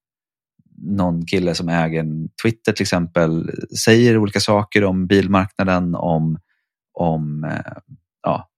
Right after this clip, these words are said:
om det finns tillräckligt med el i systemen för att vi ska kunna liksom köra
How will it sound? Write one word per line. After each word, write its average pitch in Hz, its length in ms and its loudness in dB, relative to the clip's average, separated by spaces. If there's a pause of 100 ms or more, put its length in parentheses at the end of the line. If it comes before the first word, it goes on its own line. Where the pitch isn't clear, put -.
(240)
om 98 140 0
det 90 60 4
finns 87 200 0
tillräckligt 85 380 -2
med - 20 -8
el 123 380 0 (160)
i 92 100 -6
systemen 117 560 -2
för - 100 -4
att 92 80 -10
vi 80 40 -8
ska 85 100 -8
kunna 80 200 -6
liksom - 300 -12
köra 92 440 -2